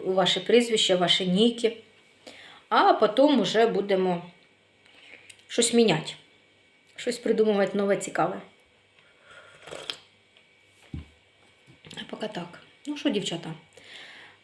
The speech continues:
на цьому я буду завершувати свій мукбанг. Може, сьогодні какой-, якийсь він дуже, ну, такий карявенький, конечно, вийшов.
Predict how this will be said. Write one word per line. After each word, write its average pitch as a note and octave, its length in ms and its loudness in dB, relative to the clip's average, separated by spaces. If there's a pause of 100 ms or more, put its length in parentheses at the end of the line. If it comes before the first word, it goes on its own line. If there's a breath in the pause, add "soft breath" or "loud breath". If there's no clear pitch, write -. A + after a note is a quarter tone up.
(160)
на A3 160 -2
цьому A#3+ 260 2
я G#3+ 160 4
буду G3+ 240 -2
завершувати C4+ 560 2
свій C4 160 -2
мукбанг. A#3 500 2
Може, G#3 200 -2
сьогодні G3+ 260 -6
какой-, G3+ 400 -6
якийсь G3 440 -2
він G3 140 -2
дуже, F#3+ 540 -2
ну, F#3+ 80 -6
такий E3 300 -8
карявенький, D4+ 540 2
конечно, B3 440 -2
вийшов. A#3 340 2